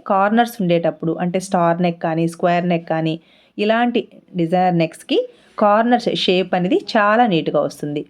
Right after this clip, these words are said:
ఇలా నీట్‌గా కార్నర్స్ దగ్గర సూదిని క్లాత్ లోపల ఉంచేసి పాదాన్ని మాత్రమే ఇలా టర్న్ చేసుకోవాలి.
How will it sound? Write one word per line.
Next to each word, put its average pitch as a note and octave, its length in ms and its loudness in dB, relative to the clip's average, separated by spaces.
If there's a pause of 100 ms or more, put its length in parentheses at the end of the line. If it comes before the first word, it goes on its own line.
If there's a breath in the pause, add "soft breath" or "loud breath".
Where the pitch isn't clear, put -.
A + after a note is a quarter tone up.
(3500)
ఇలా A#3 120 0 (120)
నీట్‌గా G3+ 440 2 (140)
కార్నర్స్ E3+ 520 0
దగ్గర F3+ 200 2 (200)
సూదిని G#3 420 2
క్లాత్ E3+ 340 0
లోపల E3+ 260 0 (120)
ఉంచేసి E3 420 0 (520 soft breath)
పాదాన్ని F3+ 480 2 (100)
మాత్రమే E3 440 -2
ఇలా A3+ 120 2 (100)
టర్న్ D#3 280 -2
చేసుకోవాలి. C#3+ 580 -6